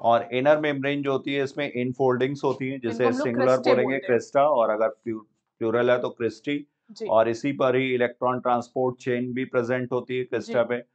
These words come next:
Speaker 1: मैट्रिक्स में Krebs साइकिल के एंजाइम्स प्रेजेंट हैं।
Speaker 2: जी।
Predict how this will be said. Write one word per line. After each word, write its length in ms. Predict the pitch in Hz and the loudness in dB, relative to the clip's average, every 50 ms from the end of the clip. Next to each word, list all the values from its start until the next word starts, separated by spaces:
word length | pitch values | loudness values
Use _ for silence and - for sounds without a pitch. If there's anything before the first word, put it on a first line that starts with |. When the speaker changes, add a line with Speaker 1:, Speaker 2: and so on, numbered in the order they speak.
| _ _ _ _ _ _ 104 | _ _ _ _ _ _ -2
Speaker 1:
मैट्रिक्स 560 | 110 113 117 117 117 - 135 127 123 - - | 2 4 4 2 2 0 -6 -6 -6 -8 -8
में 120 | 139 139 135 - | -8 -8 -4 -2
Krebs 220 | 135 123 123 123 | 0 0 0 0
साइकिल 440 | - - 131 127 127 - 131 127 123 | 0 0 0 0 0 -2 -4 -4 -4
के 80 | 139 | -4
एंजाइम्स 520 | 135 131 123 120 113 117 117 123 131 127 - | -2 -2 -2 0 2 2 2 2 0 -4 -4
प्रेजेंट 540 | - 139 127 120 117 123 123 127 120 123 139 | 0 0 0 2 0 -2 -4 -4 -6 -6 -6
हैं। 180 | 127 127 - _ _ _ _ 247 | -6 -6 -8 _ _ _ _ -20
Speaker 2:
जी। 240 | 233 - 233 214 196 | -16 -14 -14 -14 -10